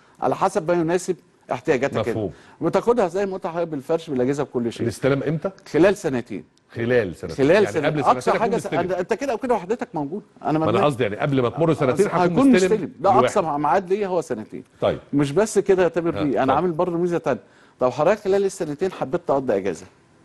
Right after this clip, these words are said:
Speaker 1: حضرتك هتعمل إيه؟
Speaker 2: خلال السنتين لسه ما استلمتش.
Speaker 1: ما استلمتش، حبيت تقضي أجازة. أنا بدي حضرتك أسبوع هدية لحد ميعاد الاستلام في أي مشروع من مشاريع الشركة المصرية.
Speaker 2: هايل. في أي
Speaker 1: ليك
Speaker 2: فندق من فنادق
Speaker 1: من أي فندق من فنادق الشركة المصرية.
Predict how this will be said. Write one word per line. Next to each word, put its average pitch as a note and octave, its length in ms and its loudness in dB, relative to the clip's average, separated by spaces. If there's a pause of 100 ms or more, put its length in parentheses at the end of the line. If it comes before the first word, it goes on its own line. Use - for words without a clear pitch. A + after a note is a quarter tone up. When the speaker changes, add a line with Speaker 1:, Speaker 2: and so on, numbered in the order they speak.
(840)
Speaker 1:
حضرتك - 260 -2
هتعمل A2 280 -2
إيه؟ - 80 -6
Speaker 2:
خلال A#2+ 220 2
السنتين B2+ 400 -4
لسه C#3+ 180 0
ما B2+ 60 0
استلمتش. C3+ 460 -2
Speaker 1:
ما G#2 60 -6
استلمتش، A#2+ 560 -4 (100)
حبيت B2 280 -2
تقضي A#2 260 2
أجازة. D2 260 -10 (1080)
أنا C#3+ 160 2
بدي F#3 220 0
حضرتك D3+ 320 -2
أسبوع D3+ 320 -4
هدية E3+ 400 -6 (360)
لحد D#3 440 -4
ميعاد C3 180 0
الاستلام A2+ 420 -8 (280)
في C3+ 100 0
أي E3+ 140 6
مشروع D#3 300 -2
من C3+ 140 0
مشاريع A2 260 -8
الشركة - 340 -14
المصرية. - 340 -14 (300)
Speaker 2:
هايل. E2 380 0 (400)
في G2 100 2
أي B2+ 200 4
Speaker 1:
ليك - 40 0
Speaker 2:
فندق C#3 320 2
من A2 120 -6
فنادق G2 320 -2
Speaker 1:
من D#3 220 0
أي C4 220 2
فندق G#3 280 -4
من E3 140 -2
فنادق D3+ 320 -4
الشركة - 320 -8
المصرية. - 320 -12